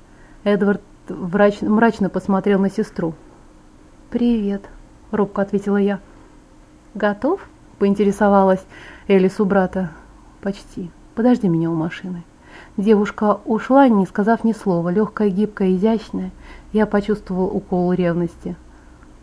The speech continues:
«Мне следует пожелать вам удачи, или, или это неуместно?» поинтересовалась я, поворачиваясь к Эдварду. <laughs> «Ну, удача никому не помешает»,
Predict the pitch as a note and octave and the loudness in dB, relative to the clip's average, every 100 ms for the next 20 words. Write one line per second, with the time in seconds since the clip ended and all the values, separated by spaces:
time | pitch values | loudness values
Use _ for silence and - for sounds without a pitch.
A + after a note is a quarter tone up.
0 | - - - G#3+ G#3+ A#3 G#3+ A3 A3+ G#3+ | -20 -20 -2 4 6 4 4 4 6 6
1 | G#3+ G#3+ G3 G3+ G#3 G#3+ G3 G#3 G3+ G#3 | 4 2 2 4 4 4 4 4 2 -2
2 | G3 G3+ C4 C4+ A3 G#3+ G3+ G#3 F#3 F#3+ | 0 2 2 0 0 0 2 0 2 0
3 | G3 G3 F#3 F#3+ B3 B3 A#3+ A3+ A3 G#3 | 0 2 4 4 2 0 -4 -2 -4 -2
4 | G#3 G3 G#3+ G3+ G3 F#3+ - G#3 A#3+ - | -4 -2 2 4 4 2 0 -2 -2 -4
5 | - - - - G3+ G3+ G3 F#3 F#3+ F#3+ | -20 -20 -6 2 4 6 4 2 0 0
6 | - F#3 E3+ E3 E3+ - - - - - | 0 0 0 -2 -6 -8 -20 -20 -20 -14
7 | - E3 F3 - G#3+ - B3+ G#3+ F#3 - | -6 -4 -2 -2 -6 -6 -6 -8 -14 -8
8 | F3+ E3+ G3+ - E3+ E3+ D#3+ F#3 F#3 G#3+ | -2 0 0 -2 -4 -2 0 0 2 2
9 | A#3+ E3 F3 E3 - G3+ F#3+ | 0 0 0 0 0 -2 -2